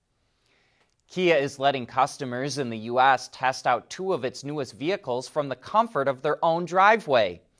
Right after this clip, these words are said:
Kia Home is a new on-demand shopping experience where either the Carnival minivan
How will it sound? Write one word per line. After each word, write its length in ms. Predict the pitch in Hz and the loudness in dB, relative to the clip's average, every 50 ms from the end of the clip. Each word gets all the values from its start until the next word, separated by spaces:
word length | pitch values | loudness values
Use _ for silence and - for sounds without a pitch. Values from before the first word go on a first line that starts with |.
| _ _ _ _ _ _ _ _ _ | _ _ _ _ _ _ _ _ _
Kia 380 | - - 277 285 285 269 226 | -14 -8 -4 0 2 2 2
Home 400 | 143 147 170 180 180 156 123 104 | 2 4 4 4 4 4 0 -2
is 160 | 101 107 - | -6 -6 -6
a 60 | 117 110 | -6 -6
new 260 | 110 123 135 135 - - | -6 -6 -6 -6 -6 -4
on-demand 720 | 143 151 165 190 208 202 180 180 151 139 139 147 147 139 127 | -2 0 0 0 0 0 -2 -2 -2 -4 -6 -6 -6 -8 -8
shopping 500 | - - 156 147 170 - - 143 117 104 | -2 0 0 2 0 0 -4 -8 -10 -10
experience 840 | 92 - - - - - 113 101 101 98 98 107 127 175 - - - _ _ _ _ _ _ _ - | -12 -14 -16 -18 -16 -12 -10 -10 -10 -8 -8 -8 -8 -10 -10 -14 -18 _ _ _ _ _ _ _ -4
where 180 | 127 139 143 - | -2 -2 -2 -2
either 380 | 151 151 151 131 139 139 156 | -4 -4 -4 -2 -2 -2 -2
the 100 | - 110 | -2 -4
Carnival 560 | - - - - 160 170 170 151 113 117 117 | -8 -6 -2 0 0 2 2 0 -2 -2 -4
minivan 600 | 113 120 156 208 233 170 107 113 107 104 113 135 | -4 -4 -4 -4 -6 -6 -6 -6 -4 -4 -4 -6